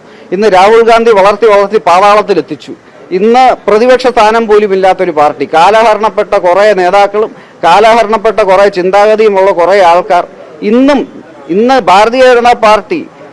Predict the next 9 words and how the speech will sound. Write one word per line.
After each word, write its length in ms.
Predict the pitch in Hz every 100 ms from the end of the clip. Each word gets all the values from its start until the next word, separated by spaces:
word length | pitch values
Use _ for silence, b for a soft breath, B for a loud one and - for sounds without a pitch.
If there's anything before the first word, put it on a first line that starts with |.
| - 190
ഇന്ന് 300 | 220 226 190
രാഷ്ട്രത്തിന് 480 | 190 214 240 226 233 220
വേണ്ടി 180 | 214 208
പ്രവർത്തിക്കുന്നു, 540 | 190 196 196 208 208 208 175
രാജ്യത്തിന് 440 | 185 214 220 214 208
വേണ്ടി 160 | 202 202
പ്രവർത്തിക്കുന്നു, 600 | 180 185 180 190 185 190
ഇന്ത്യയെ 420 | 175 185 208 202 170
വികസിത 400 | 185 190 196